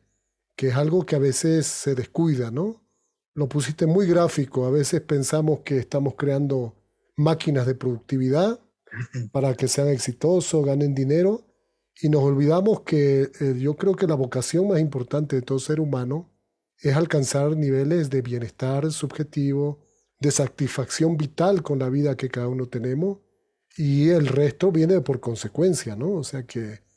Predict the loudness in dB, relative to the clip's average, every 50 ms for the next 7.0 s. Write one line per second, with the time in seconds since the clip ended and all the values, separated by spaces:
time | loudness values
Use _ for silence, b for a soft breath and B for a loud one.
0 | _ _ _ _ _ 0 4 4 4 4 4 4 4 4 4 2 2 2 4 4
1 | 4 4 2 -2 -4 -10 _ _ _ _ _ _ _ _ _ -12 -2 0 2 2
2 | 4 4 4 4 4 2 2 0 -2 -2 -2 0 2 2 0 -2 -4 _ _ -6
3 | -4 -2 -2 -2 -2 -2 -2 -2 -2 -2 -2 -2 0 0 0 0 -2 -2 -4 -2
4 | -2 -2 -2 -2 -4 -8 -4 0 0 2 2 0 -2 _ _ _ _ _ _ _
5 | _ -2 0 0 0 2 2 0 2 2 2 0 -2 -2 -2 -2 -2 -2 -2 -4
6 | -4 -4 -4 -4 -2 -2 -4 -4 -4 -6 _ -2 0 0 2 2 0 -2 -6 -10